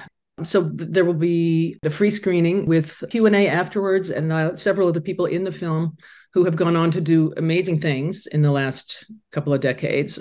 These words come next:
will be there for Zoom Q and A with me. This is the twenty-fifth anniversary of that murder. Kind of incredible for those of us who remember when it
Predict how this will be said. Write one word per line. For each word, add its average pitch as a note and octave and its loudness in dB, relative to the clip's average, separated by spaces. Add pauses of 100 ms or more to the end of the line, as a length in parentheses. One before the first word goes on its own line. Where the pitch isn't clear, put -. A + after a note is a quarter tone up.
will D3+ 6
be D#3 4
there C#3+ 4
for D#3 -2
Zoom G3 4
Q E3+ 0
and C3 -2
A A#2+ -6 (200)
with C#3+ -4
me. D#3+ -4 (440)
This G#3 0
is A3+ -10
the G#3 -4
twenty-fifth G#3+ 0
anniversary E3+ 0
of C#3+ -2
that C#3 -4
murder. D3+ -2 (280)
Kind D#3+ -2
of D3 -2
incredible D3+ 0
for D3 -6
those D#3 0
of D3+ 0
us D3 2
who D#3 -2
remember D3 2
when C3+ -4
it B2+ -10